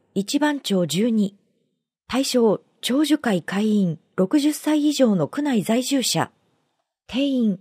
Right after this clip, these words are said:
百名、申し込み順。各地区長寿会による演芸、なでしこオーケストラ和楽器コンサート。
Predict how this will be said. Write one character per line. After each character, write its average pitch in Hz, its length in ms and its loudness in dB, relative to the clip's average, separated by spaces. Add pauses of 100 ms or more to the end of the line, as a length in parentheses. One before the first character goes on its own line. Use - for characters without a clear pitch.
百 220 280 -6
名、 247 340 0 (100)
申 233 160 0
し - 80 -10
込 247 140 -4
み 233 100 0
順。 185 300 0 (680)
各 294 300 -2
地 - 160 -6
区 - 120 -4
長 262 260 0
寿 294 100 2
会 269 240 0
に 214 140 4
よ 202 100 4
る 196 220 2
演 262 260 0
芸、 233 380 0 (440)
な 190 140 2
で 262 120 4
し - 120 -4
こ 311 240 4
オ 294 40 2
ー - 20 -20
ケ 311 140 2
ス - 100 -10
ト 240 100 -2
ラ 196 140 0
和 170 160 0
楽 277 180 -2
器 - 140 -16
コ 311 160 -4
ン 302 80 -6
サ 233 160 -4
ー 180 60 -2
ト。 - 280 -2